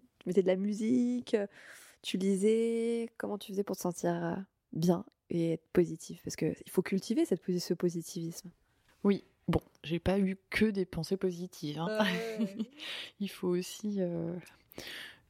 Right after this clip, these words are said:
Speaker 2: que je rassure, euh, les, les personnes, euh,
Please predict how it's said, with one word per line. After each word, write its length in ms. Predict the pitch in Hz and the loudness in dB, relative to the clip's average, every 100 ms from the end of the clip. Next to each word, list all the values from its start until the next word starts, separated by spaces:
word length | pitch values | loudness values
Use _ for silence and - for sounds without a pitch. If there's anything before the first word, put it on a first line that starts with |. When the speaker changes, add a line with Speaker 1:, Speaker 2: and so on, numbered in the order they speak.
| _ _ - | _ _ -4
Speaker 2:
que 300 | - 175 170 | 2 2 2
je 100 | 170 | 0
rassure, 540 | 180 175 - 202 190 | -2 -4 -4 -2 0
euh, 340 | 175 165 170 170 175 _ _ _ _ 185 165 _ - | -2 -4 -6 -8 -12 _ _ _ _ -18 -18 _ -2
les, 460 | 190 175 165 170 170 | 2 2 2 2 4
les 100 | 175 | 2
personnes, 520 | 170 - - 185 180 | 0 -4 -4 -2 -2
euh, 200 | 160 | -4